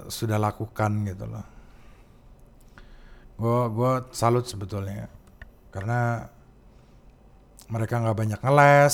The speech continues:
nggak banyak, di videonya gue, gue bagus itu, dia nggak banyak ngeles, nggak banyak, eh, cincong lah gitu, tapi dia straight to the point gitu kan. Mereka minta maaf, dan mereka, videonya juga cuma berapa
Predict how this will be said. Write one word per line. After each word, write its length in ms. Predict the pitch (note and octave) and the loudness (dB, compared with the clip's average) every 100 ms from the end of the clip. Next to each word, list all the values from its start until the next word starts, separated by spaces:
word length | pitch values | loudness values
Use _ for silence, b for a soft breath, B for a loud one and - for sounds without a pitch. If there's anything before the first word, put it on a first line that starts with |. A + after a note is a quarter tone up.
| - | 0
nggak 140 | A2+ | -2
banyak, 460 | G#2 G#2+ G#2+ G#2+ G#2 - | -2 -2 -2 -2 -4 -6
di 140 | C3+ A#2+ | -4 0
videonya 320 | C3+ C#3 E3 | 4 4 4
gue, 140 | D3+ D#3 | 4 2
gue 140 | C#3 C#3+ | 2 4
bagus 340 | C#3 C3+ B2+ | 4 4 -4
itu, 160 | A#2 B2 | -4 -4
dia 240 | A2+ C3+ | 0 0
nggak 160 | C3 A2+ | 2 0
banyak 240 | A2+ A2+ | 0 -2
ngeles, 560 | B2+ C3+ C3 C3 B2 - B B B B B B B G#2 | 0 2 2 2 -2 -6 B B B B B B B -4
nggak 140 | G#2 | -2
banyak, 320 | G#2+ G#2+ G#2 - - - - | 0 0 -2 -4 -14 -12 -6
eh, 420 | G#2+ G#2 G#2 G#2 G2+ | -4 -2 -2 -4 -6
cincong 400 | - A#2+ B2+ C#3+ | -4 0 4 6
lah 240 | D3+ C#3+ A#2+ A2 | 6 6 4 -2
gitu, 160 | G#2+ | -4
tapi 320 | G2+ G#2+ B2+ | -4 -4 -2
dia 320 | B2+ C3 B2+ - - - - - - | 0 0 -2 -12 -20 -20 -20 -20 -14
straight 240 | - A#2 B2+ | -4 -4 -2
to 80 | |
the 80 | A#2 - - - | -4 -6 -12 0
point 400 | A#2 B2 C#3 B2+ | 2 2 0 -2
gitu 240 | A2 A2+ | -2 -4
kan. 240 | B2 C#3 C#3 - - - _ - - - - - - - B B B B - | -4 -6 -8 -14 -20 -20 _ -20 -20 -20 -20 -20 -20 -20 B B B B -8
Mereka 160 | A2 A2 | -4 -2
minta 240 | A2 G#2+ | 0 0
maaf, 540 | G#2+ - A#2+ C3+ - - - - - b b b b b b _ - | 0 0 0 0 -2 -18 -20 -20 -20 b b b b b b _ -8
dan 240 | A2 A2 | -4 -2
mereka, 640 | A2 G#2+ G#2 B2 B2+ A#2 - - - - | 0 -2 0 0 -2 -4 -14 -20 -20 -16
videonya 320 | - C3+ E3+ | -6 2 6
juga 120 | F3+ D3+ | 6 6
cuma 120 | C#3+ B2 | 2 4
berapa 160 | B2 | 4